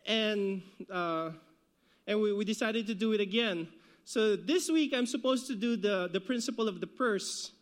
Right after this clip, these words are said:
But a few weeks ago, as we were doing the church community, as I looked up the, the material, it's like, hey, it's exactly, it's almost the same thing that I have already preached.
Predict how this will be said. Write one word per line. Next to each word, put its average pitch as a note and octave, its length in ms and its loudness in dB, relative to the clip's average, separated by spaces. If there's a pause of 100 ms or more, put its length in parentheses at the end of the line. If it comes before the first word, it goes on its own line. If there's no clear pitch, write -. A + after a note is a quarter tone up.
(600)
But A3 180 0
a G#3+ 100 0
few C4 220 2
weeks C4 220 0
ago, A#3 200 4
as A3 140 2
we A3 80 2
were G#3+ 160 4
doing A#3+ 240 0
the G3+ 100 2
church A3 340 -2
community, A3+ 680 2 (720)
as G#3 180 -2
I A3 100 2
looked C4 240 0
up G#3+ 200 0
the, F#3+ 480 0 (320)
the G#3 120 -4
material, A#3 640 0
it's F#3 140 -10
like, G#3 200 0 (340)
hey, B3 120 -2
it's G3+ 240 -4
exactly, A#3+ 560 -4
it's G#3+ 260 -6
almost C4+ 360 0
the A3 80 -2
same A3+ 480 0
thing A3 520 0
that G3+ 120 -2
I G3+ 100 0
have G#3 180 -2
already G3+ 340 0
preached. - 560 -6